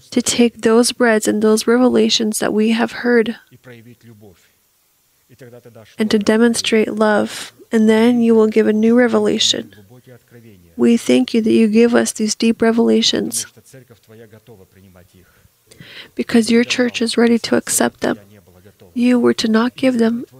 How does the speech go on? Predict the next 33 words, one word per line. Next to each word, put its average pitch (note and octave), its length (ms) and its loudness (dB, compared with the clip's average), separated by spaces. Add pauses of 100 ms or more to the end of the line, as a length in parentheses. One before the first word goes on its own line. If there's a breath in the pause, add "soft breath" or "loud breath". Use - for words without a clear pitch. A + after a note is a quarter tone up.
if - 160 -6
your A3+ 100 2
church - 420 -4
were A3+ 120 -2
not A3 260 0
be A3 140 -2
ready, G#3+ 380 2 (500 loud breath)
but A3 100 0
your A3+ 220 4
chosen B3+ 480 2
remnant A#3 640 0 (180)
is A3+ 240 0
ready A3 260 2
to - 160 -8
hear A#3+ 400 -2
and A3+ 120 -4
to A#3+ 140 -2
accept - 540 -4
that A3 320 -2
which A3+ 280 -4
you A3+ 160 0
offer A3 400 -2
today A3 500 -4 (1600)
through A3+ 200 0
your A3 600 2
anointed G#3+ 760 0 (680)
one. - 360 -6 (720)
And A3 120 -2
this A3+ 300 0
brings G#3+ 440 -2
joy G#3+ 240 2
to - 180 -4
us. - 400 -6